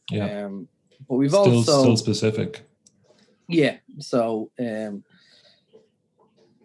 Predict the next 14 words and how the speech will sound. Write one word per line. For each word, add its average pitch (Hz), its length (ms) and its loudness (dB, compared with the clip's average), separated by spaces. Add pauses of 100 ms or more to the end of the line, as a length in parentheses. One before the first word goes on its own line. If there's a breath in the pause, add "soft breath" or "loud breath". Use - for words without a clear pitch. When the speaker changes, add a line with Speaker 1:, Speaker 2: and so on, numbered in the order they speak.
(120)
Speaker 2:
what - 180 -6
we, 175 100 -6
like, 160 360 -4
we've, 156 220 -2 (960)
we 165 60 -14
did 156 200 -4
an 156 80 -2
exhibition 147 640 -2
last 143 460 0
year 143 320 2
in 127 180 0
the 120 60 0
Lab 123 280 0
Gallery 139 500 -2